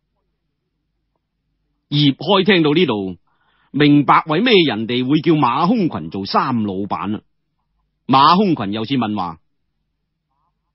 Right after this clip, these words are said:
「你知唔知我為咩要將佢哋合葬喺呢度？」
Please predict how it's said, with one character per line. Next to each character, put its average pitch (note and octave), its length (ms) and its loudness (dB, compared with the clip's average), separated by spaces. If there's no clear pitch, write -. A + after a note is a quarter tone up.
「你 E2+ 340 -14
知 B2+ 340 -6
唔 E2+ 180 -16
知 G#2 400 -10
我 D#3 260 2
為 A2 240 -4
咩 D#3 300 0
要 A#2+ 200 -8
將 E3 280 -2
佢 A#2 100 -6
哋 G#2+ 100 -10
合 A2 200 -12
葬 C#3 140 -8
喺 F#2 180 -12
呢 B2+ 200 -2
度？」 - 340 -16